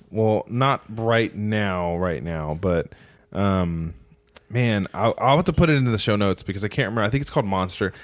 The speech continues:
It's like, so there's this writer and they write, like, comedy, sci-fi, fantasy,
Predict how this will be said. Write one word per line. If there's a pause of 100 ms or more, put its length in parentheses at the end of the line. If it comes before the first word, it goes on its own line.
(140)
It's
like, (140)
so
there's
this
writer
and (520)
they
write,
like,
comedy,
sci-fi, (440)
fantasy,